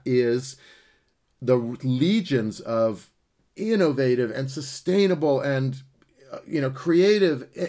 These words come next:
you know, young engineers and young public health workers and young, and young entrepreneurs of all sorts. And, um, uh, and they're, they're, you know, you can see them around the world, and you can see the energy, and you can see the way, you know, startup type money is, is flowing to these folks. And so we have to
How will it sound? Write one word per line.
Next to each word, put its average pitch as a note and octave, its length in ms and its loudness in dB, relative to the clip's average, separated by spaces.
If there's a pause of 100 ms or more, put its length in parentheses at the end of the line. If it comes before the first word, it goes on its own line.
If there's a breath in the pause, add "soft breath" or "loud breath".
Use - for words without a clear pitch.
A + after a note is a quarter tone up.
you F3 120 0
know, C#3+ 100 0
young F#3 280 2
engineers F3+ 600 0
and D#3+ 160 -4
young F3+ 160 0
public F3+ 300 0
health F#3+ 260 -2
workers D3 340 -4
and C#3 160 -6
young, F3 260 -2 (440 loud breath)
and D3 200 -4
young E3+ 320 0
entrepreneurs E3 640 -4
of E3 80 -2
all D#3 140 -4
sorts. D3+ 400 -2
And, C#3+ 460 -2 (500 soft breath)
um, C3+ 580 0 (160)
uh, C3 460 0
and C#3+ 180 -2
they're, D3 120 2
they're, C#3 320 -4
you E3+ 100 -2
know, E3 80 -2
you D#3+ 120 -4
can D#3+ 120 -8
see G3+ 240 -6
them F#3+ 180 -2
around C#3 280 -2
the C#3 80 -2
world, E3+ 340 -2
and B2 100 -4
you C3 80 -4
can C3+ 140 -8
see D#3+ 320 -6
the C3 380 0
energy, C#3+ 440 -2
and A2 80 -4
you A#2+ 100 -6
can B2+ 180 -8
see D#3+ 400 -6
the C#3 140 -2
way, C3+ 340 0
you C3 100 -4
know, G#2+ 140 -4
startup C3+ 340 0
type C3+ 160 -2
money C#3 260 0
is, - 180 -4
is - 140 -10
flowing E3+ 300 0
to C#3+ 80 -10
these A2+ 160 -4
folks. - 400 -6
And A#2+ 220 -8
so D3 100 -6
we D3+ 120 -2
have F3 160 -4
to C3+ 160 0